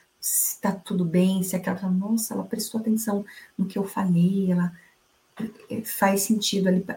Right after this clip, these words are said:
Você cria uma conexão, né, que eu sei que na, para um cliente, para o relacionamento, faz toda a diferença. Então, "Ah, então eu, eu tenho isso, Paula, eu gosto muito, né,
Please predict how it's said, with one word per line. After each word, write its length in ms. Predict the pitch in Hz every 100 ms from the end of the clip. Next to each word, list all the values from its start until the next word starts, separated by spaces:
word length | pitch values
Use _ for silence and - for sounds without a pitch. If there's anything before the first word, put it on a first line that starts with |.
| 175 - - -
Você 260 | 220 254
cria 260 | - 311 415
uma 180 | 262 220
conexão, 880 | 190 175 - 185 214 294 196 175 - _ _ -
né, 160 | 190 196
que 180 | -
eu 140 | 302 -
sei 560 | - - 190 277 240 - _ _ _
que 280 | - 285 320
na, 280 | 262 202 175 - _ -
para 260 | 220 285
um 120 | 269
cliente, 520 | 220 208 180 180 180 - - -
para 240 | 220 254
o 60 | 247
relacionamento, 1400 | 208 220 254 247 233 - 214 185 180 175 208 226 - - - - -
faz 600 | - - 240 254 277 -
toda 320 | 226 240 254
a 40 |
diferença. 800 | 220 214 220 262 208 190 196 -
Então, 400 | 180 180 208 220 220 - - _ -
"Ah, 140 | 233 240
então 320 | 220 220 220
eu, 180 | 226 -
eu 360 | 202 208 214 -
tenho 320 | 220 247 233
isso, 300 | 175 170 170
Paula, 300 | 190 170 170
eu 60 |
gosto 360 | 170 170 - 180
muito, 480 | 180 208 220 220 180
né, 300 | 175 202